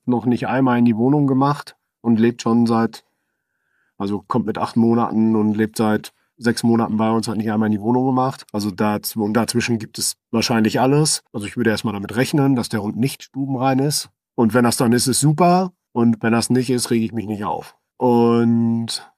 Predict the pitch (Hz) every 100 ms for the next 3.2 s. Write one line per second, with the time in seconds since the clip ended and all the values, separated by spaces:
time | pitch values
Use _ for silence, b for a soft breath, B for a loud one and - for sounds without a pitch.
0 | _ _ 117 117 117 117 _ - 120 120
1 | 117 117 117 117 147 _ _ 120 - 117
2 | 110 107 131 117 110 113 120 113 113 113
3 | 110 110